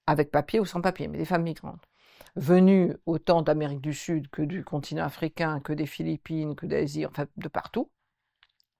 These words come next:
Et, euh, et ce travail, donc, est, est souvent, euh, f-,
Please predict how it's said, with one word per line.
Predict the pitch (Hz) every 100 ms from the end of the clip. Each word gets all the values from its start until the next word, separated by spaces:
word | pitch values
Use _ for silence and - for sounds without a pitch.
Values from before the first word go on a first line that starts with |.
| _ _ _ _ - _ _ _ 208
Et, | 226 220
euh, | 170 147 131 113 -
et | 185
ce | 196
travail, | - 160 156 214 277
donc, | 175 175
est, | 156 147 -
est | 160
souvent, | 143 - 143 175 233 185
euh, | 156 151 - 151
f-, | 165 - _ _ - _ _ - 151